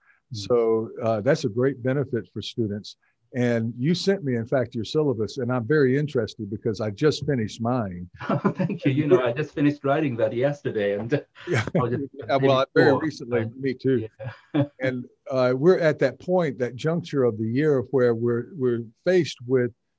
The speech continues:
Speaker 2: some of the failures of our students.
Speaker 1: Yes.
Speaker 2: There, there are always some students, uh, many of my students have done very, very well this year, but a few didn't make it. And I always feel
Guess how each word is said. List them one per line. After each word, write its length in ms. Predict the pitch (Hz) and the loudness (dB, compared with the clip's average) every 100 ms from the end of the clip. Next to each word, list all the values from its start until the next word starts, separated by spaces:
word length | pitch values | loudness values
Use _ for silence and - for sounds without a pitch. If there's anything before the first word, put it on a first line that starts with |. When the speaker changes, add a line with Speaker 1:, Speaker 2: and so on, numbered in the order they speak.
| _ | _
Speaker 2:
some 240 | - 170 | 0 2
of 60 | 147 | 2
the 100 | 113 | 0
failures 600 | - 151 151 120 104 101 - _ _ _ - | 2 4 6 4 0 -4 -10 _ _ _ -2
of 100 | 127 | 0
our 140 | 117 | 0
students. 640 | - 160 139 104 92 - - _ _ | -2 0 0 -2 -8 -16 -20 _ _
Speaker 1:
Yes. 200 | 107 98 | -6 -4
Speaker 2:
There, 140 | 123 127 127 | -4 -4 0
there 100 | 123 | 4
are 60 | |
always 340 | 135 143 123 - | 4 4 2 -2
some 200 | 120 110 | -6 -6
students, 520 | - 139 123 107 - | -2 -2 0 -4 -6
uh, 160 | 117 110 | -2 -2
many 300 | 117 165 165 | 0 0 2
of 100 | 127 | 0
my 120 | 123 120 | -2 -6
students 380 | - 123 113 | -4 -4 -4
have 120 | 117 104 | -6 -4
done 180 | 113 104 | -4 -4
very, 280 | 101 139 147 | 2 4 4
very 260 | 123 113 107 | 2 0 0
well 240 | 120 117 | 0 -2
this 240 | 104 98 - | -2 -8 -6
year, 220 | 101 95 - _ _ | -6 -6 -12 _ _
but 100 | 123 | -4
a 40 | 127 | -4
few 300 | 127 151 147 | -2 -2 0
didn't 300 | 131 131 113 | 0 0 -2
make 200 | 117 - | -4 -4
it. 100 | 110 - _ _ - _ 120 | -8 -10 _ _ -20 _ -4
And 140 | 127 | 0
I 40 | |
always 440 | 127 147 175 147 - _ | 2 4 2 0 -4 _
feel 300 | 160 156 123 | -2 0 0